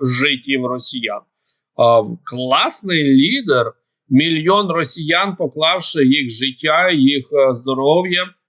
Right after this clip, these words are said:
їх майбутнє, майбутнє їх родин, е, їх дітей, дружин і так далі. Хоч-, хоча, ну, яких дружин? Ну, знову ж таки, біла Лада, все таке інше. Це ж класно,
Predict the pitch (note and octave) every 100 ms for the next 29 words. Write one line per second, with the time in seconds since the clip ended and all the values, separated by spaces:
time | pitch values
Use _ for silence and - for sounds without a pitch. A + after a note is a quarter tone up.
0 | - C3+ D#3 D3+ C#3 C#3 C3 B2+ D#3 G3
1 | F#3+ F3+ F#3+ - _ - C#3+ C#3+ C3+ D3
2 | C#3+ D3 C#3 C#3+ C3 - B2+ D3+ D3+ C3
3 | C#3+ D3+ F#3 G3 _ _ - C#3 B2+ B2+
4 | C3 A#2+ B2+ D3 A#2 C3 D3+ - D3 E3
5 | F#3+ G3 _ _ C3+ D#3 D3+ A#2+ C#3+ F3+
6 | E3+ C3+ C3+ B2+ D3 C#3+ C3+ E3+ - -
7 | G#3 G3 A3+ G3 F3+ F#3 G3+ G#3 A3+ D3+
8 | D#3+ C#3 A#2+ A2+ E3+ D#3+ C3 E3+ D3 B2
9 | - - C3 A#2 B2+ G#3+ D3 B2+ C3 G3
10 | E3+ F#3+ - D#3+ D3+ B2+ B2+ C#3+ G3 B2+
11 | - - F#3 - C#4+ C#4 F3 - C3+